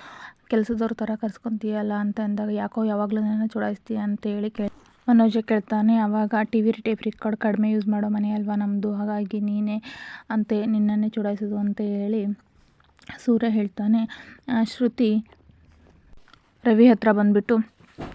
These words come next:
ಕೇಳಿದೆ, "ಆರರಿಂದ ಎಂಟು ತಾಸು ಜೊತೆಗಿರ್ತಾರಂತೆ, ನೀನು ಇದೆಯಾ?" ಅಂತ ಹೇಳಿ. "ಇವಾಗ ನೀವು ಹೇಳಿ ಮೀನಾ ಅವರೇ, ನೀವು ಎಷ್ಟು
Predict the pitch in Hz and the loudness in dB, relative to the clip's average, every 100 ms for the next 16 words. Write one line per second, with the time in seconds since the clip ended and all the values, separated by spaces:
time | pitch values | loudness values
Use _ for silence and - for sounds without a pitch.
0 | - - 226 226 214 214 208 214 214 208 | -6 6 8 8 6 4 6 6 6 6
1 | 208 - 220 214 226 220 220 220 - 233 | 4 2 -2 0 0 2 4 2 0 0
2 | 208 208 220 214 - - - 226 220 214 | 0 0 -2 -4 -8 -6 6 8 10 8
3 | 202 208 208 - - - 214 226 214 220 | 4 4 2 -2 -8 2 2 4 4 4
4 | 220 220 226 _ _ _ _ _ - 240 | 6 4 2 _ _ _ _ _ 2 6
5 | 220 220 226 233 220 220 214 214 208 214 | 6 8 8 8 6 6 6 4 4 4
6 | 214 220 226 - | 4 4 2 -2